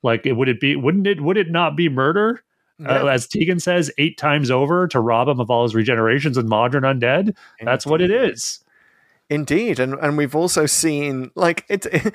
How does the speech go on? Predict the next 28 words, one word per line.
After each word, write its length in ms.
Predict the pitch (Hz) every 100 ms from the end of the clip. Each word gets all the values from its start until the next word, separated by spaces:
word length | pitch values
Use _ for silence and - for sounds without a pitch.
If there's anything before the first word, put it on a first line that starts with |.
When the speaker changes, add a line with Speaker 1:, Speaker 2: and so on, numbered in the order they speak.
| -
Speaker 2:
<laughs> 120 | -
is 180 | 190 233
it 200 | 320 381 285
entirely 560 | 285 233 226 330 277
clear 400 | - 226 - 254
and 140 | 247 -
sure 280 | 254 285
that 160 | 285 180
Time 240 | 190 254
Lords 220 | 247 247 214
will 140 | 214
always 260 | 220 233 220
regenerate? 600 | 208 208 220 240 262 -
'Cause 240 | 175 123
there 220 | 135 117
are 100 | 117
a 60 | 123
lot 220 | 135 160
of 120 | 190 190
Time 280 | 226 254 247
Lords 320 | 247 247 220
dying 540 | 262 285 202 147 143
in, 420 | 147 143 139 135
for 260 | 123 123 120
example, 400 | 117 117 110 123
Arc 220 | 120 113
of 60 | 113
Infinity, 480 | 113 175 196 143